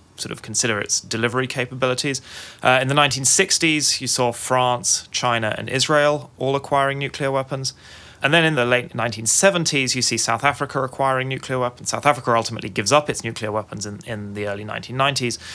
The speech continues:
um, and India and Pakistan acquire in the nineteen eighties, and, and North Korea acquires,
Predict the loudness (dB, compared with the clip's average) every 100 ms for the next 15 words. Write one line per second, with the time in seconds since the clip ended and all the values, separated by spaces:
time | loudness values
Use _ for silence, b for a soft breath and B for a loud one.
0 | B B 2 4 2 4 2 2 0 -4
1 | -2 0 2 0 -2 -8 B B -10 -2
2 | 2 2 2 -2 -4 -4 2 2 4 2
3 | 2 0 -2 -4 -4 0 2 0 0 0
4 | 2 2 0 0 0 0 0 -2